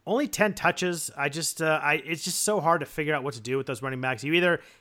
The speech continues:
you either hit on the right one, or you get, uh, you know, you get so few touches you don't get anything. I like Dion Lewis more as a player, but I just, I, I, I have trouble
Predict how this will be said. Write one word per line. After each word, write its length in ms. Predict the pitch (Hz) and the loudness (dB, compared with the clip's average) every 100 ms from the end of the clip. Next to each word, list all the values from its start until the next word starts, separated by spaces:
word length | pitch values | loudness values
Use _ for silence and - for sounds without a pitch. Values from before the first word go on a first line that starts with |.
| - | -2
you 80 | 165 | 2
either 140 | 180 | 4
hit 140 | 160 185 | 6 6
on 80 | |
the 80 | 180 | 6
right 200 | 170 175 | 4 2
one, 220 | 156 165 | 0 0
or 60 | 156 | -2
you 120 | 143 | -4
get, 300 | 135 139 - | -4 -4 -4
uh, 100 | 135 | -8
you 120 | 131 123 | -6 -6
know, 60 | |
you 120 | 127 | -8
get 160 | 120 131 | -8 -8
so 220 | - 131 | -6 -8
few 160 | 123 135 | -10 -12
touches 340 | - 139 123 | -8 -8 -8
you 60 | 123 | -10
don't 140 | 120 | -10
get 80 | 123 | -12
anything. 480 | 120 113 127 123 117 _ _ _ | -14 -12 -10 -10 -12 _ _ _
I 120 | 139 | -2
like 200 | 170 185 | 0 0
Dion 260 | 180 180 165 | 0 0 0
Lewis 240 | 170 160 | 0 -2
more 180 | 151 151 | -4 -4
as 80 | 139 | -4
a 40 | |
player, 420 | 135 - 147 147 139 | -6 -6 -4 -2 -4
but 140 | 123 | -6
I 80 | 123 | -8
just, 240 | 143 - _ | -10 -14 _
I, 120 | 120 131 | -12 -2
I, 400 | 143 170 160 160 | 0 2 0 -2
I 40 | |
have 120 | 160 | -6
trouble 480 | - 185 180 180 165 | -6 -2 0 0 -2